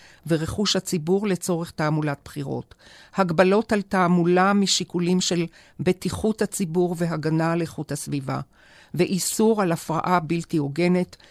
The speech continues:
לתעמולת בחירות המנוהלת על ידי מפלגה אחרת. הסדרת דרכי התעמולה נועדה גם לשמר כללי צורה, סגנון ותרבות של שיח פוליטי ההולמים חברה תרבותית.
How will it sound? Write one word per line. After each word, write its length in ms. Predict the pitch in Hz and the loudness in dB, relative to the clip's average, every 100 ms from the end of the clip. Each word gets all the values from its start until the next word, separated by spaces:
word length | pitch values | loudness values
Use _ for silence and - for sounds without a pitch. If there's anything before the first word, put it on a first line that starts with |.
| - - | -14 -2
לתעמולת 720 | 165 - 165 151 151 170 180 | -2 2 2 2 2 0 -2
בחירות 580 | - - 156 190 196 190 | -6 -4 0 0 0 0
המנוהלת 640 | 160 151 151 170 170 185 147 | 0 2 0 0 0 0 -2
על 100 | 143 | -4
ידי 260 | 135 147 | -2 -2
מפלגה 500 | 151 - 139 131 139 | -2 -4 -6 -4 -6
אחרת. 500 | 135 - 123 117 - _ _ _ _ _ _ - - | -8 -10 -10 -10 -16 _ _ _ _ _ _ -20 -2
הסדרת 560 | 185 151 151 180 208 285 | 0 2 2 4 4 2
דרכי 400 | 196 190 - 196 | 0 -4 -2 0
התעמולה 680 | 185 - 156 151 151 165 220 | 0 0 0 0 0 0 2
נועדה 440 | 240 180 160 170 | 2 2 0 -2
גם 180 | 175 175 | -2 -2
לשמר 680 | 170 - 175 156 185 214 226 254 - - | 0 0 0 0 2 0 -2 -6 -14 -6
כללי 440 | 165 151 165 180 | -2 0 2 0
צורה, 540 | 175 - 151 160 196 208 - | -2 -4 -2 0 0 -2 -6
סגנון 680 | - 139 131 160 175 185 175 | -8 -8 -2 0 2 2 0
ותרבות 800 | 147 - 127 135 190 240 - - | -6 -6 -10 -4 -2 -2 -4 -8
של 240 | - 180 156 | -4 -2 -2
שיח 420 | - 196 196 - | 0 0 0 -2
פוליטי 480 | - 151 185 - 190 | -2 0 0 0 -2
ההולמים 680 | 165 151 151 151 160 170 180 175 - | -2 -2 0 0 2 2 0 -2 -8
חברה 380 | - 139 135 135 | -10 -6 -6 -6
תרבותית. 800 | 151 135 127 - 123 117 - | -6 -8 -10 -10 -12 -12 -18